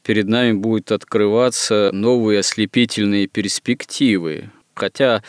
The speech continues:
сам он окончательно это как-то, видимо, не рискнул расшифровывать, что под этими ослепительными перспективами подразумевается, ну, вот, очевидно, да, некие идейные вершины этого же самого трансгуманизма. Но, правда,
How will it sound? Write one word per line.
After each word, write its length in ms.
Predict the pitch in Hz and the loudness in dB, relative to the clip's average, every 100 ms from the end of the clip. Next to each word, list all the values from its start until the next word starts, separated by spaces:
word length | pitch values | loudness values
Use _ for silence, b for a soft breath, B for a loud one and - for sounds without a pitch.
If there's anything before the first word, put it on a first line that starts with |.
| B B - | B B -8
сам 340 | 107 - 117 113 | -2 2 2 2
он 120 | 107 | 2
окончательно 920 | 104 113 113 - 113 - 104 101 101 | 0 0 0 -2 -2 -2 -2 0 0
это 360 | 95 - - 98 | -2 -4 -4 -2
как-то, 460 | - 104 - - 104 | -2 -6 -8 -4 -2
видимо, 380 | 104 107 101 101 | -2 0 0 2
не 120 | 107 | 0
рискнул 500 | 113 - - 226 196 | 0 -2 2 4 4
расшифровывать, 840 | 113 - 113 - 135 120 98 98 | 2 0 -6 0 4 4 4 0
что 220 | - 101 | -4 -4
под 180 | - 98 | -4 -2
этими 340 | 98 - 98 | -2 -2 -2
ослепительными 720 | 95 - 110 - 113 98 95 92 | -2 -2 -2 -2 -2 -2 -2 -2
перспективами 1200 | - 101 - - - - 107 95 90 90 90 87 B B _ | -4 -6 -6 -6 -8 -6 -2 -2 -2 -4 -6 -10 B B _
подразумевается, 920 | 107 107 107 117 123 185 240 240 - | -4 -4 -2 0 2 2 2 2 0
ну, 520 | 165 208 240 208 190 165 | 0 0 0 0 -2 -2
вот, 260 | 180 - | -4 -4
очевидно, 920 | 151 - 131 127 175 156 135 123 110 104 | -6 -2 0 2 2 2 2 2 2 2
да, 360 | 101 117 107 101 | 2 2 2 2
некие 560 | 117 113 110 104 98 b b b b _ | -2 -4 -4 0 -2 b b b b _
идейные 640 | 107 98 117 123 113 107 98 | -6 0 2 4 4 2 0
вершины 560 | 101 101 - 120 113 | -2 -4 -4 -2 0
этого 300 | 104 - 101 | 0 -2 -4
же 120 | 98 101 | -4 -6
самого 440 | - 110 98 92 | -2 0 0 -2
трансгуманизма. 960 | - 120 110 104 113 120 143 202 202 139 | -2 0 0 0 0 2 2 0 2 4
Но, 140 | 127 | 4
правда, 500 | 135 165 151 135 127 | 4 2 4 4 2